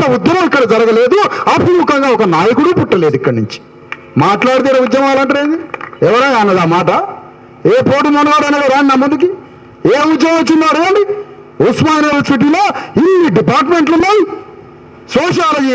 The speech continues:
రాజనీతి శాస్త్రం, సైకాలజీ, హిస్టరీ, ఇన్ని పబ్లిక్ అడ్మినిస్ట్రేషన్ డిపార్ట్మెంట్స్, పిహెచ్డీలు, ఇంత పెద్ద ఇంటలెక్చువల్స్ ఇక్కడ ఉన్నారు. ఏ ఉద్యమం అభిముఖంగా చేసినావు రాష్ట్రానికి? సాయుధ పోరాటం దగ్గర నుంచి ఇప్పటి వరకు లక్ష ఇరవై వేల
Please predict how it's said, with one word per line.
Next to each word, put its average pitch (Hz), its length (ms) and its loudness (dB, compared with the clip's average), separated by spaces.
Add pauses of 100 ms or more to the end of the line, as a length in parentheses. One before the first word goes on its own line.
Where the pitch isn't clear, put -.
రాజనీతి 339 420 0
శాస్త్రం, 294 420 0
సైకాలజీ, 339 500 0 (280)
హిస్టరీ, 359 400 2 (300)
ఇన్ని 392 240 4 (100)
పబ్లిక్ 311 340 0
అడ్మినిస్ట్రేషన్ 285 560 0
డిపార్ట్మెంట్స్, 311 540 0 (360)
పిహెచ్డీలు, 349 640 2 (380)
ఇంత 381 240 2 (100)
పెద్ద 269 140 -2 (100)
ఇంటలెక్చువల్స్ 294 560 -2
ఇక్కడ 262 200 0
ఉన్నారు. 392 280 2 (720)
ఏ 226 60 4 (100)
ఉద్యమం 262 360 2
అభిముఖంగా 254 520 2
చేసినావు 254 360 0
రాష్ట్రానికి? 269 460 0 (840)
సాయుధ 269 420 2 (120)
పోరాటం 254 460 2
దగ్గర 240 260 2
నుంచి 269 180 0 (100)
ఇప్పటి 247 280 0
వరకు 247 260 0 (460)
లక్ష - 260 -2 (220)
ఇరవై 240 260 4
వేల 254 140 2